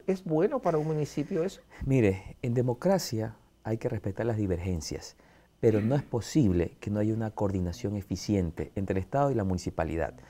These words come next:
Speaker 2: De tal manera que para hacer consejos consultivos específicos, por ejemplo, la Policía Nacional, eco nueve once, el municipio, la ciudadanía, la participación ciudadana es importantísima en materia de seguridad. Tenemos que coordinar, pues,
Speaker 1: Correcto.
Speaker 2: tenemos que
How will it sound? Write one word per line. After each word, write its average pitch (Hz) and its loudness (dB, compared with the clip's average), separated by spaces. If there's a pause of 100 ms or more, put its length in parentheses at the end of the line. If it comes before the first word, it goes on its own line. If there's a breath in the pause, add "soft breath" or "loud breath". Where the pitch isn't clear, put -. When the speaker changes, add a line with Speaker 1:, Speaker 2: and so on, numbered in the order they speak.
(240 soft breath)
Speaker 2:
De 107 2
tal 151 6
manera 151 4 (340 soft breath)
que 127 6
para 110 0
hacer 147 2
consejos 156 4
consultivos 113 2
específicos, 113 2 (140)
por - 6
ejemplo, 127 6 (500 soft breath)
la 110 4
Policía 110 6
Nacional, 143 6 (340 soft breath)
eco 135 8
nueve 151 12
once, 123 6 (380 soft breath)
el 113 8
municipio, 135 6
la 113 6
ciudadanía, 127 6
la 110 0
participación 113 2
ciudadana 170 4
es 147 4
importantísima 117 4
en 113 2
materia 113 4
de 151 6
seguridad. 131 6 (280 loud breath)
Tenemos 185 6
que 220 2
coordinar, 165 6
pues, 143 -4
Speaker 1:
Correcto. - -2
Speaker 2:
tenemos 175 6
que - 0